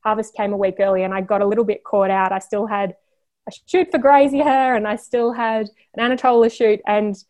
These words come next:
Harvest, but thankfully, or not thankfully, it was terrible that it rained the first week of Harvest, but it <laughs> meant that I got to get my work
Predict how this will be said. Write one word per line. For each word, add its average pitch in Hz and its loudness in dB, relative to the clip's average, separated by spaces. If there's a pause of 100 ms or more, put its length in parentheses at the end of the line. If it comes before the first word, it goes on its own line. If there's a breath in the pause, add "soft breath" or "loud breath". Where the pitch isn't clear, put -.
(340)
Harvest, 208 0
but - 0 (680)
thankfully, 226 2
or 208 0
not 220 -2
thankfully, 190 -4
it 190 -4
was 226 -6
terrible 240 2
that 185 -2
it - -6
rained 196 -2
the 214 -8
first - -6
week - -10
of 208 -12
Harvest, 208 -2
but 226 4
it 226 2
<laughs> 269 2
meant 285 6
that 277 0
I 226 2
got 226 -2
to - -2
get 254 0
my 262 0
work 240 0